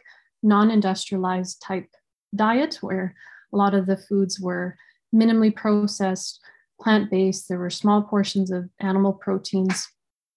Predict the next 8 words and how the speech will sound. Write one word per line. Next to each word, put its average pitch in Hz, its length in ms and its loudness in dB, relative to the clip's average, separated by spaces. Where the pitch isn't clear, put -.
And 226 80 4
we 220 100 6
really 226 240 4
wanted 202 300 6
to 202 120 -6
see 202 320 -2
how 196 500 0
moving 202 680 2